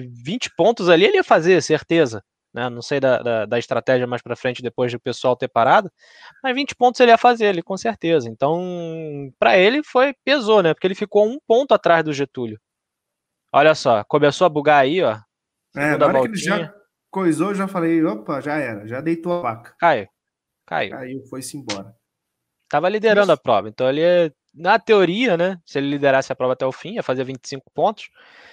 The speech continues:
Speaker 1: Ah, tinha a volta mais rápida, um trinta e seis dois ali, até o Abel vir tirar. Acho que foi o Abel
Speaker 2: Eu
Speaker 1: que
Speaker 2: acho,
Speaker 1: tirou.
Speaker 2: eu acho que ele ia disparar na frente ali no primeiro lugar. Nesse começo de corrida, ele ia disparar. Ó,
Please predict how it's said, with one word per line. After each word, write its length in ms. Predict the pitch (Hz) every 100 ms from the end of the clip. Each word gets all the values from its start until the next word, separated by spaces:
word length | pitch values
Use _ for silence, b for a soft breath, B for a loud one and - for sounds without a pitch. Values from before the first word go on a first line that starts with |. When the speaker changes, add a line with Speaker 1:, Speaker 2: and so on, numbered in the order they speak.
| b -
Speaker 1:
Ah, 320 | 147 151 156 -
tinha 220 | 196 220
a 40 |
volta 220 | 170 180
mais 180 | 165 160
rápida, 300 | 151 175 -
um 60 | 156
trinta 260 | 160 170
e 40 | 160
seis 300 | - 160 143
dois 360 | 135 175 190
ali, 260 | 139 131 208
até 260 | 175 - 151
o 120 | 147
Abel 280 | 135 139 135
vir 240 | 123 143
tirar. 460 | - 131 127 220 - _ _ _ _
Acho 120 | -
que 20 |
foi 140 | - 208
o 40 |
Abel 200 | 139 135
Speaker 2:
Eu 40 | 294
Speaker 1:
que 40 |
Speaker 2:
acho, 120 | 277
Speaker 1:
tirou. 300 | 123 117 185 - _
Speaker 2:
eu 160 | - 269
acho 160 | 285 285
que 60 |
ele 80 | 285
ia 120 | 302
disparar 520 | 302 - 294 254 233
na 100 | 214
frente 320 | 185 180 180 180
ali 140 | 165
no 80 | 160
primeiro 320 | 156 160 156
lugar. 260 | 151 139 135
Nesse 240 | 143 170
começo 400 | 170 160 170 165
de 60 | 156
corrida, 340 | 156 151 175
ele 100 | 185
ia 120 | 190
disparar. 640 | 190 - 220 190 139 - _ _ _ _ _ _ _ _ _ _ _
Ó, 120 | -